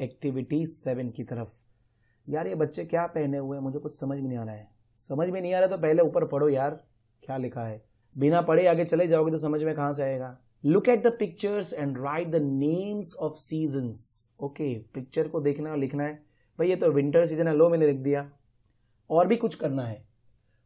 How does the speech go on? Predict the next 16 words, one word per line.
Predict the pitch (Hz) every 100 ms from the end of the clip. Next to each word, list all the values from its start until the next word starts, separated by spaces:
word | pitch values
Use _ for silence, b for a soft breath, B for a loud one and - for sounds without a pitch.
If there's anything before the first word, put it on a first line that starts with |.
| -
"What | 175 262
do | 220
you | 269 233
like | 160 165 208 214
to | 202
do | 196
in | 196 175
this | 180 - 170
seasons?" | 165 151 120 - 135
यार | 110 120 147
ये | 131
तो | 143
बहुत | 135 151
इंटरेस्टिंग | 131 156 185 226
चीज़ | 214 160
है, | 127